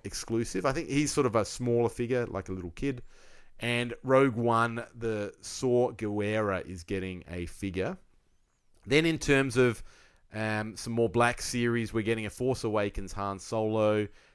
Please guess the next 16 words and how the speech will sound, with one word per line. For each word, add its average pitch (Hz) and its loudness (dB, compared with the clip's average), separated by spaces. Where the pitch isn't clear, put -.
new 135 2
Hope 123 0
Chewbacca, 107 0
New 127 -2
Hope 107 0
Grand 104 -2
Moff 95 -4
Tarkin, 92 -2
and 95 -4
Return - -2
of 98 -4
the 92 -2
Jedi 92 2
Bush 101 -2
Princess 92 -4
Leia, 113 -2